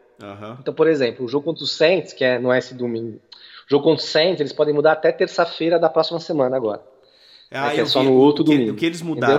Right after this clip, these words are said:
Speaker 2: entendeu?
Speaker 1: foi o do, o que eles mudaram foi o do Packers, né, esse, desse fim de semana, e mudaram também o do Ravens, o do, o do Rams, o Rams. Por isso que eu me confundi.
Speaker 2: O do Rams, foi exatamente, é, isso,
Speaker 1: É,
Speaker 2: isso,
Speaker 1: é,
Speaker 2: isso,
Speaker 1: foi o
Speaker 2: isso.
Speaker 1: agora
Speaker 2: Vai
Speaker 1: eu
Speaker 2: ter
Speaker 1: tô vendo
Speaker 2: sábado,
Speaker 1: aqui,
Speaker 2: vai ser
Speaker 1: foi o
Speaker 2: um
Speaker 1: do
Speaker 2: sábado,
Speaker 1: Rams, é verdade.
Speaker 2: vai ser um sábado, acho que é o sábado da, do, do, do Natal, né, o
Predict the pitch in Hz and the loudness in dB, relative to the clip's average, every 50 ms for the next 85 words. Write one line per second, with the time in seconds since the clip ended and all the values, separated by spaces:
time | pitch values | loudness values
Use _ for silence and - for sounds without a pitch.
0 | 113 110 - - 139 139 131 143 - - - 120 - - 139 135 127 139 135 120 | 0 -2 -6 -6 -6 -6 -6 -8 -10 -12 -16 -12 -8 -8 -8 -8 -8 -10 -8 -6
1 | 120 117 117 - - 131 120 113 - 123 120 135 151 - 262 202 139 139 135 139 | -6 -6 -6 -8 -10 -10 -10 -10 -8 -8 -8 -8 -8 -8 -12 -12 -10 -10 -10 -8
2 | 135 110 - - 117 110 107 - - 113 - 127 131 156 165 151 147 135 143 151 | -8 -10 -10 -10 -12 -12 -12 -12 -14 -12 -10 -10 -8 -8 -8 -8 -8 -6 -6 -6
3 | 160 151 156 143 151 156 170 156 135 131 131 127 117 117 98 92 - - - 117 | -6 -6 -6 -6 -6 -6 -4 -4 -4 -4 -4 -4 -6 -8 -10 -12 -14 -14 -10 -8
4 | 113 113 113 120 113 113 120 - - 127 123 123 123 120 123 123 117 101 - - | -8 -6 -6 -6 -4 -4 -6 -6 -6 -6 -6 -4 -4 -2 -2 -2 -4 -4 -8 -12
5 | - - - - 117 113 110 107 107 101 95 - - - - - - 107 113 123 | -14 -16 -14 -12 -10 -8 -8 -6 -8 -10 -12 -14 -18 -20 -20 -16 -10 -8 -8 -8
6 | 123 - 127 123 123 127 120 - - 190 180 202 196 196 202 208 214 208 185 160 | -8 -8 -10 -10 -10 -10 -8 -4 -2 0 2 4 6 6 6 6 6 4 2 2
7 | 143 - - 175 170 170 214 214 208 196 196 190 190 196 196 175 - - 180 175 | 0 0 2 2 4 4 4 2 2 2 4 4 4 4 2 2 2 2 2 2
8 | 170 127 104 101 147 131 - - 113 117 113 120 117 113 131 127 135 143 - 139 | 2 2 0 -2 -2 -2 -4 -4 -6 -6 -4 -4 -2 0 0 0 -2 -2 -2 2
9 | 147 160 165 175 123 107 147 160 156 - - 120 120 120 110 165 160 180 190 190 | 4 4 4 4 4 2 2 0 0 0 -2 -4 -4 -2 2 2 2 4 2 0
10 | 104 98 110 104 98 95 92 90 - - 190 190 220 254 247 - - - 175 165 | -2 -6 -10 -10 -8 -6 -4 -4 0 2 2 2 2 0 -4 -6 -2 2 4 4
11 | 175 202 208 233 233 214 233 226 208 175 147 135 - - 165 165 170 160 - - | 4 4 4 2 2 2 0 -2 0 0 0 -2 0 2 2 2 2 2 0 0
12 | 165 165 170 160 156 160 156 151 143 139 127 131 135 131 127 127 127 131 123 123 | 0 0 0 0 2 4 4 4 4 2 0 -2 -6 -10 -12 -12 -14 -16 -14 -10
13 | 131 135 139 139 - - - 131 139 180 190 165 139 139 139 - 120 | -4 -2 -2 -2 0 0 2 2 2 2 2 0 -2 -4 -6 -10 -14